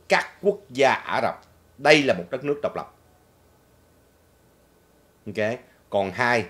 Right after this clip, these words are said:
là Do Thái sẵn sàng diệt vong để bảo vệ mảnh đất của họ. Họ chấp nhận để cho toàn cầu bị khủng hoảng luôn để bảo vệ mảnh đất của họ. Do đó, lần này Đức, Anh,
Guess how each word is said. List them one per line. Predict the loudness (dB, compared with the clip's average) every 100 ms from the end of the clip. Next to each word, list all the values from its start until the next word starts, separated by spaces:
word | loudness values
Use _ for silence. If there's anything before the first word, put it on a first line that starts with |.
| -12 _ _ _ _
là | -6 -2
Do | -2
Thái | -2 -4
sẵn | -4 -8 -8
sàng | -8 -8
diệt | -8 -8
vong | -10 -12 _ _ _ -6
để | -4
bảo | -2 -2 -2
vệ | -2 -4
mảnh | -6
đất | -8 -8
của | -12
họ. | -12 -20 _ _ _ _ _ _ _ _ _ _ _ _
Họ | -6
chấp | 0 0 0
nhận | -4 -4 -6
để | -6 -4
cho | -6 -6 _
toàn | -2 -2 -4
cầu | -4 -4
bị | -6 -8
khủng | -8 -10
hoảng | -10 -10
luôn | -10 -10 -16 -20 -20 _ _ _ _ _ _ _ _ _ _ _ _ _ _ _ _ _ _ _ _ -4
để | -2
bảo | 2 0
vệ | 0
mảnh | -4 -8
đất | -8
của | -8
họ. | -8
Do | -6 -2
đó, | 0 -2 -6 -18 _ 0
lần | 0 0
này | -2 -4 -6 -10 _ _ _ 0
Đức, | 0 0 -4 _ _ _ _ _ _ -6
Anh, | -2 0 -2